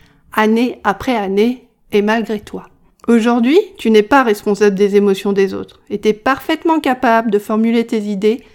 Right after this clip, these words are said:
tout en restant dans l'empathie et en t'affirmant en même temps.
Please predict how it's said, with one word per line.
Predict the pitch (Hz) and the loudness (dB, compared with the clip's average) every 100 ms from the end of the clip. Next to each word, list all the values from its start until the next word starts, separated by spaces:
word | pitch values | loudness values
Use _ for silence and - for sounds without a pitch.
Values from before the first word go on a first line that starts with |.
| _ _ - | _ _ -6
tout | 240 247 | -2 0
en | 294 | 0
restant | 269 233 247 | 0 -2 0
dans | 226 | 2
l'empathie | 208 190 190 185 285 330 349 | 2 0 -4 -4 0 0 0
et | 220 208 | 0 0
en | 202 | 0
t'affirmant | 196 - 208 202 233 349 - | -4 -6 -4 0 0 -2 -4
en | 226 214 | -2 0
même | 214 240 262 269 _ _ | 0 2 0 -2 _ _
temps. | 208 180 | -8 -8